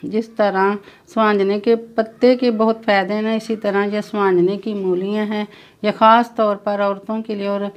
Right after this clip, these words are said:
जवान बच्चियों के लिए बहुत ही फ़ायदेमंद हैं। और इसके अंदर एक टीस्पून भर के जाएगा, अ, नमक, एक टीस्पून भर के जाएगी ये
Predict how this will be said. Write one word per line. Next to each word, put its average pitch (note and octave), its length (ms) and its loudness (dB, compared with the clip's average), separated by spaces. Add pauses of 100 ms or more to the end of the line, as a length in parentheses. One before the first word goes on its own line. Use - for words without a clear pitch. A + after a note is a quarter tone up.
(360)
जवान G3+ 320 2
बच्चियों G3+ 380 -4
के G3+ 160 -6
लिए F#3+ 220 -6
बहुत G3 460 -6
ही G3 220 -8
फ़ायदेमंद A3 760 0
हैं। F#3+ 180 0 (420)
और G#3+ 220 2
इसके A#3+ 440 0
अंदर G#3 360 0 (220)
एक F#3+ 400 -2
टीस्पून A#3 540 2
भर G#3 240 2
के G#3 180 -4
जाएगा, G3+ 520 0
अ, - 560 -14 (140)
नमक, A3 500 0 (1800)
एक A#3 460 0
टीस्पून A3 680 0
भर G3 240 0
के F#3+ 200 -6
जाएगी F#3+ 460 -4
ये F#3 280 -2